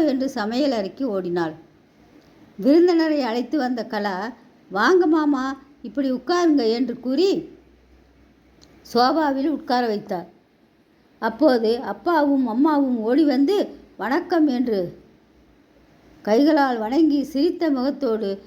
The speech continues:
"இந்தாங்க தேநீர் குடிங்க. அம்மா, பிள்ளைகள் எல்லாம் எப்படி இருக்கிறார்கள், என்ன படிக்கிறாங்க?" என்று கேட்டார். கலா அப்பாவையும் அம்மாவையும் பார்த்து ஆச்சரியப்பட்டாள். அப்பா விருந்தினரிடம், "இவங்க தாங்க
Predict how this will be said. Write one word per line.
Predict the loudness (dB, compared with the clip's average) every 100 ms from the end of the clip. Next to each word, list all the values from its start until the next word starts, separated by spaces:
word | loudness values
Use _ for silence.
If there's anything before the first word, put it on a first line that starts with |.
| _ -8
"இந்தாங்க | 0 2 2 0
தேநீர் | 0 2 2 2 0
குடிங்க. | -4 -4 -2 -4 -6 -18 _ -14
அம்மா, | -4 0 0 0
பிள்ளைகள் | -2 0 0 0 -2 -6 -14 -20 _ _
எல்லாம் | -2 2 2
எப்படி | 2 0 0 2
இருக்கிறார்கள், | 2 0 0 0 -2 -2 -4 -14 _ _ _
என்ன | -6 -2 0
படிக்கிறாங்க?" | 2 0 2 0 0 -2 -4 -8 -10
என்று | -8 -6 -4
கேட்டார். | -2 -4 -4 -6 -8 -18 _ -20 _ _ -20 _ -20 -20 -20 -4
கலா | 0 2 2
அப்பாவையும் | 0 0 2 2 2 2
அம்மாவையும் | 2 -2 0 -2 -2
பார்த்து | -2 -4 -4 -4 -2 -2
ஆச்சரியப்பட்டாள். | -4 -2 0 0 -2 -4 -4 -6 -8 -20 _ _ _
அப்பா | -16 -4 0 2 2
விருந்தினரிடம், | 0 2 4 4 2 0 -2 -4 -6 -10 -20 _ _ _ _ _ _ _ _ -20 _ 0
"இவங்க | 2 4
தாங்க | 4 2